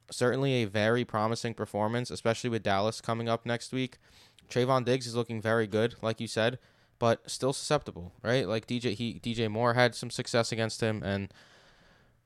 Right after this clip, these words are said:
Kenny Galladay is certainly nice to see, and it was a surprise to see him put up over a hundred yards against a pretty stout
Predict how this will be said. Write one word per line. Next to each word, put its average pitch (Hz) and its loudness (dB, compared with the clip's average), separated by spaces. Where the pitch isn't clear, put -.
Kenny 143 4
Galladay 135 8
is - 0
certainly 135 4
nice 127 2
to 117 -6
see, 113 -2
and 117 -2
it 113 0
was 113 0
a 113 -2
surprise 120 4
to 110 -8
see 117 -2
him 104 -2
put 123 2
up 110 2
over 101 0
a 101 -4
hundred 104 -2
yards 98 -2
against 101 -6
a 98 -2
pretty 120 0
stout 101 0